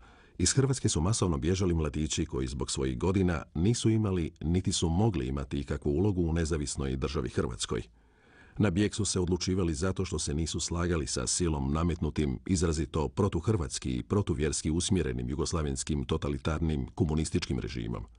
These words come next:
Mnogi od tih mladih Hrvata nisu napustili domovinu s namjerom da se više nikada ne vrate, već u nadi da će Hrvatska jednoga dana postati samostalna država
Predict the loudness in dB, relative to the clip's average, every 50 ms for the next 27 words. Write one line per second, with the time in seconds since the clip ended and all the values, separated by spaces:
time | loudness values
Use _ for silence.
0 | _ _ _ _ _ _ _ _ _ _ _ -20 -20 -20 -20 -20 -20 -6 2 4
1 | 4 6 6 4 4 2 2 2 2 2 2 2 0 0 0 -2 -4 -2 -2 -2
2 | 0 0 0 0 0 0 0 2 2 2 2 0 -2 0 0 -2 -2 0 0 0
3 | -2 0 0 0 0 2 2 2 0 0 0 0 0 0 2 2 4 4 2 2
4 | 0 0 -2 -2 -2 -4 -4 -2 -2 0 0 2 2 2 0 0 -2 0 -2 -2
5 | -2 -2 -4 -6 -4 -4 -4 -6 -6 -8 -14 -20 -20 -20 -20 -20 -20 -20 -4 2
6 | 4 4 4 4 4 2 4 4 4 2 2 0 0 -4 -14 -14 -4 -2 -2 0
7 | 0 0 2 2 2 2 4 2 0 0 0 0 0 0 0 0 0 0 0 0
8 | 0 0 0 0 -2 -2 -2 -2 -2 -2 -2 -2 0 0 0 0 0 -2 -2 -2
9 | -4 -2 0 0 0 0 0 -2 -2 -2